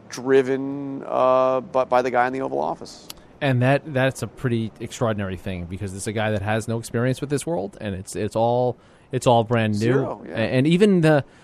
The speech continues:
Speaker 2: even the imagery of, uh, flying down to Mar-a-Lago, when I realized it was for a meeting with the Chinese president, but, but leaving Washington and, and leaving that behind, and, and then,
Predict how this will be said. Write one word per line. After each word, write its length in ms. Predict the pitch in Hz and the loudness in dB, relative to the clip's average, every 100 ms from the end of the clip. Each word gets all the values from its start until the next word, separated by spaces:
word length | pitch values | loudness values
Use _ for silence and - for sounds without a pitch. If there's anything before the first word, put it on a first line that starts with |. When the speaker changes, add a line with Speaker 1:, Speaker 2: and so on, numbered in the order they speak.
| - - - - - | -20 -20 -20 -14 0
Speaker 2:
even 220 | 190 233 | 4 6
the 120 | 160 | 8
imagery 420 | 165 196 123 123 113 | 8 6 4 2 2
of, 340 | 110 104 - | 2 -2 -4
uh, 300 | 131 117 87 | -2 0 -2
flying 560 | - - 123 135 135 127 | -6 0 4 4 4 4
down 380 | 117 123 127 120 | 2 2 2 0
to 100 | 117 | -2
Mar-a-Lago, 580 | 107 104 101 117 127 110 | -2 0 0 4 4 2
when 80 | 107 | 0
I 40 | |
realized 320 | 104 113 104 104 | 2 2 0 -2
it 20 | |
was 80 | 95 | -6
for 160 | 110 | -4
a 40 | 104 | -2
meeting 280 | 113 113 | 0 -2
with 80 | 98 | -4
the 60 | - | -6
Chinese 260 | 110 107 98 | -6 -4 0
president, 460 | 139 139 120 104 | 4 4 4 -2
but, 180 | 101 95 | -2 -6
but 140 | - 92 | -6 -2
leaving 360 | 113 160 147 | 4 6 6
Washington 720 | 123 113 104 - 107 113 107 98 | 6 6 4 0 -6 -4 -4 -4
and, 240 | 95 90 | -6 -8
and 160 | 113 107 | -6 -2
leaving 240 | 123 123 | 0 0
that 160 | 117 101 | 0 -2
behind, 600 | 101 123 123 117 110 98 | -4 -2 0 0 -2 -4
and, 240 | 85 101 | -6 -4
and 200 | 87 104 104 | -4 -2 -2
then, 200 | 104 | -4